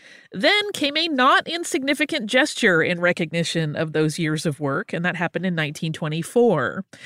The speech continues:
That year, he received a grant from the American Meteorological Society,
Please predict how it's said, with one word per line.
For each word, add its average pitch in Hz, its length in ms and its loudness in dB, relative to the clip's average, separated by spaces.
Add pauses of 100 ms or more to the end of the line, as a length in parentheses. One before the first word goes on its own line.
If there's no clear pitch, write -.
(280)
That 226 320 2
year, 226 260 2
he 247 160 -2
received 247 380 0
a 285 60 2
grant 254 520 2
from 214 160 -2
the 208 120 0
American 185 540 2
Meteorological 196 800 2
Society, 135 800 -4